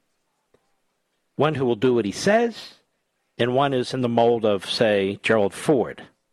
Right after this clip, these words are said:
or Susan Collins, or Mitt Romney or their ilk.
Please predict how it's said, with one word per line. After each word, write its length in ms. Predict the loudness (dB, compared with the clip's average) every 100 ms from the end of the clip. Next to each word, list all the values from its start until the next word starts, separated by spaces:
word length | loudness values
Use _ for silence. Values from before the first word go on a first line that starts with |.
| _ _ _ _ _ _ _ _ _ _ _ _ _ -4
or 80 | -4
Susan 320 | 0 -2 -2
Collins, 800 | -4 0 0 0 -6 -16 -20 -20 _ _ _ _ _ _
or 60 | -2
Mitt 200 | -2 -2
Romney 560 | 0 0 0 -4 -8 -6
or 160 | -4 0
their 200 | 0 0
ilk. 360 | -2 -2 -6